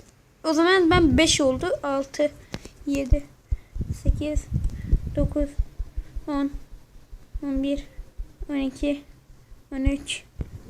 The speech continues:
on dört, on beş, on altı, on yedi, on sekiz, on dokuz, yirmi.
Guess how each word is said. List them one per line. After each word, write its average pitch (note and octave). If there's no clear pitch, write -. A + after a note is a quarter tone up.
on C4+
dört, C#4
on C4+
beş, C#4+
on C#4
altı, C#4
on C#4+
yedi, C#4+
on C#4
sekiz, C#4
on C#4
dokuz, D#4
yirmi. C4+